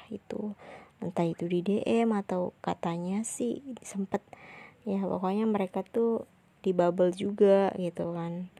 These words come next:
Ya sebenarnya sih kayak fans-fans ini pengennya negur secara baik-baik gitu ya ke idolnya gitu.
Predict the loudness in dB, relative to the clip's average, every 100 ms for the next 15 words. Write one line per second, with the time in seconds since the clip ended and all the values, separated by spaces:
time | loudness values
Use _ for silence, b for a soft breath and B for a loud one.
0 | B B B B B B 0 0 2 2
1 | 2 2 2 6 4 4 0 0 0 -2
2 | 0 0 2 2 0 0 0 -2 -2 0
3 | 2 2 2 2 2 2 0 -6 -2 0
4 | 0 -2 0 0 -2 -2 -2 -2 -4 -6
5 | -4 -4 -4 -4 -4 -4 -4 -4 -2 -2
6 | -2 -6